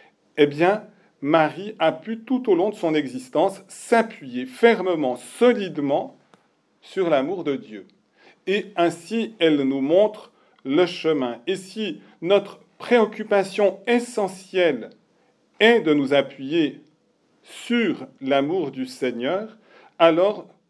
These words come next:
comme Marie aussi, notre cœur pourra chanter le Seigneur pour le bien qu'il nous fait, pour le bien qu'il a fait en Marie. Et donc,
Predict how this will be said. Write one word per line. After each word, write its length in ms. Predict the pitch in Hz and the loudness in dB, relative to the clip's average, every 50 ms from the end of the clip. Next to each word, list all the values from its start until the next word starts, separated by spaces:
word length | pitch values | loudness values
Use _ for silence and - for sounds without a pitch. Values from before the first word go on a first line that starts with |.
| _ - | _ 0
comme 300 | 220 240 254 254 220 - | 2 2 2 2 0 -2
Marie 480 | 151 156 165 147 135 135 160 202 202 - - | -2 0 0 0 0 -2 -10 -14 -12 -6 -2
aussi, 500 | 156 151 147 - - - 110 117 135 127 _ _ _ _ _ _ _ _ - | -2 -2 -4 -6 -18 -18 -16 -16 -16 -16 _ _ _ _ _ _ _ _ -8
notre 400 | - 143 180 202 196 - - 160 | -2 0 0 0 0 0 -4 -4
cœur 500 | 143 - - 147 151 170 180 175 - - _ _ _ _ | -4 -2 2 2 2 2 2 -2 -6 -16 _ _ _ _
pourra 480 | - 240 262 247 214 180 170 175 190 202 | 8 10 10 10 8 8 6 4 4 4
chanter 560 | 196 - - 175 170 160 - - 165 185 190 | 2 -2 -2 -2 -2 -2 -2 -4 -2 -2 -2
le 140 | 175 165 147 | -2 -2 -4
Seigneur 580 | - - - 147 135 127 123 123 131 147 147 - | -4 -2 0 0 0 0 -2 -4 -4 -6 -8 -12
pour 280 | _ - 220 220 185 | _ -8 -6 -4 -2
le 120 | 160 139 131 | 0 0 -2
bien 340 | 123 123 127 135 120 113 - - _ _ _ _ _ _ | -2 -4 -4 -4 -4 -4 -8 -16 _ _ _ _ _ _
qu'il 300 | - - 202 208 220 - - - _ _ _ _ _ - | -12 -8 -8 -8 -8 -10 -14 -20 _ _ _ _ _ -12
nous 200 | 135 135 180 220 | -10 -6 -6 -6
fait, 440 | 208 - - - 143 143 151 - - _ - | -8 -8 -6 -4 -4 -4 -4 -8 -14 _ -12
pour 160 | 156 117 123 | -10 -8 -6
le 100 | 127 127 | -6 -6
bien 280 | 123 127 151 160 151 139 | -4 -4 -2 -2 -2 -4
qu'il 240 | - - 139 127 | -6 -8 -6 -6
a 80 | 123 120 | -6 -6
fait 340 | - - - 175 185 185 185 - - _ _ _ _ _ _ _ - | -6 -6 -4 -4 -4 -6 -8 -20 -20 _ _ _ _ _ _ _ 2
en 160 | 185 196 220 | 4 4 4
Marie. 720 | 202 170 151 135 - - - 113 95 - - - - - _ _ _ _ _ _ _ _ _ _ _ _ _ _ _ - - - - - - - - - - _ _ _ _ _ _ _ _ _ _ _ _ _ _ _ _ _ _ _ _ _ _ _ _ _ _ _ _ _ _ _ - _ - - | 4 2 0 -2 -4 -8 -18 -20 -20 -20 -20 -20 -20 -20 _ _ _ _ _ _ _ _ _ _ _ _ _ _ _ -20 -20 -20 -20 -20 -20 -20 -20 -20 -20 _ _ _ _ _ _ _ _ _ _ _ _ _ _ _ _ _ _ _ _ _ _ _ _ _ _ _ _ _ _ _ -20 _ 2 4
Et 120 | 170 175 | 6 6
donc, 280 | 139 180 214 233 226 | 8 8 6 6 4